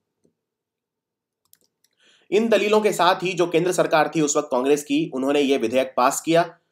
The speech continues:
आप, अ, याद रखिए जब भी कोई विधेयक या बिल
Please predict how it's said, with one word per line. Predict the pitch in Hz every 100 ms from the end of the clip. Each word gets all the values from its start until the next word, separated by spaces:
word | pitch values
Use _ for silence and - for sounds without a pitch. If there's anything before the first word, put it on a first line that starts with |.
| -
आप, | 131 127 120
अ, | 123 117
याद | 120 139
रखिए | 147 -
जब | 165 127
भी | 165
कोई | 170 143
विधेयक | 123 127 151
या | 143
बिल | 120 135 127 -